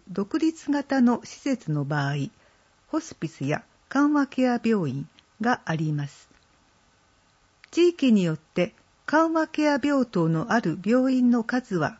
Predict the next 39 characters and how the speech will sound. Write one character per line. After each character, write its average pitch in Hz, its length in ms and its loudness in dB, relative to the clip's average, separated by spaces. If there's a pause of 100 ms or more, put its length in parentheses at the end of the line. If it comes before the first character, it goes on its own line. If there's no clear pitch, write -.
異 196 240 -4
な 214 160 4
り 196 140 0
ま 185 160 -2
す。 - 200 -20 (1600)
緩 330 260 0
和 320 140 0
ケ 311 200 0
ア 302 160 4
病 294 220 2
棟 170 240 0
に 156 220 -2
入 240 220 4
院 254 220 6
す - 180 -8
る 240 100 0
た 233 180 0
め 247 160 4
に 165 220 0 (340)
待 330 220 2
機 185 160 -4
し - 80 -8
て 226 240 0
い 226 40 -2
る 214 140 -2
人 240 240 -2
が 170 240 2
い 196 140 -2
る 240 160 0
場 233 240 2
合 233 140 4
も 220 200 2
あ 226 100 0
る 220 120 -2
た 143 180 -6
め、 147 200 -4 (840)
早 302 300 2
め 302 180 2
に 285 220 2